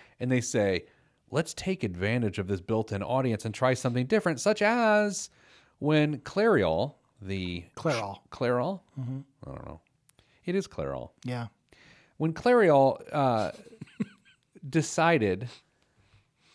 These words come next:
Speaker 1: to make a touch of
Speaker 2: You know
Speaker 1: yogurt
Speaker 2: when you're funniest to me?
Speaker 1: What's that?
Speaker 2: When you screw up
Speaker 1: Yeah.
Speaker 2: and then you just continue to
Speaker 1: Yeah.
Speaker 2: screw up. That is
Speaker 1: Yeah.
Speaker 2: a really, that's a, it's very Trumpian. I love how you do that.
Speaker 1: Yeah.
Speaker 2: Like, you're like,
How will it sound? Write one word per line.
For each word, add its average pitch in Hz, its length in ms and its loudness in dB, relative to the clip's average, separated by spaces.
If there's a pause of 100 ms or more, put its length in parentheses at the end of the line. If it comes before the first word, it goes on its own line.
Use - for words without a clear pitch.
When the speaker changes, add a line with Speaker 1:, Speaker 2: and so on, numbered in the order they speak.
Speaker 1:
to 180 160 -2
make 165 380 0
a 143 380 0
touch - 400 -4
of 135 160 -2
Speaker 2:
You 120 140 2
know 240 80 8
Speaker 1:
yogurt 254 60 8
Speaker 2:
when 233 120 6
you're 196 140 4
funniest 160 520 -4
to 185 60 -6
me? 160 280 -6
Speaker 1:
What's 117 160 -8
that? - 180 -10 (280)
Speaker 2:
When 147 340 -4
you 147 240 -2
screw 160 380 0
up 165 280 2 (200)
Speaker 1:
Yeah. 98 220 -2
Speaker 2:
and 147 200 0
then 143 140 -2
you 143 140 -2
just 139 360 -6
continue 151 1000 -4
to 135 100 -2
Speaker 1:
Yeah. - 40 0
Speaker 2:
screw 160 400 0
up. 170 300 0
That 160 520 4 (280)
is 98 200 0
Speaker 1:
Yeah. 139 40 -4
Speaker 2:
a - 20 -4
really, 147 360 -2
that's 180 340 -4
a, 135 80 -6 (160)
it's 160 200 -8
very 165 200 -2
Trumpian. 104 500 -10 (180)
I 147 100 -2
love 175 460 4
how 175 100 4
you 156 160 2
do 147 220 -2
that. 240 380 0
Speaker 1:
Yeah. 92 260 -2
Speaker 2:
Like, 175 160 4
you're 196 100 6
like, 185 220 4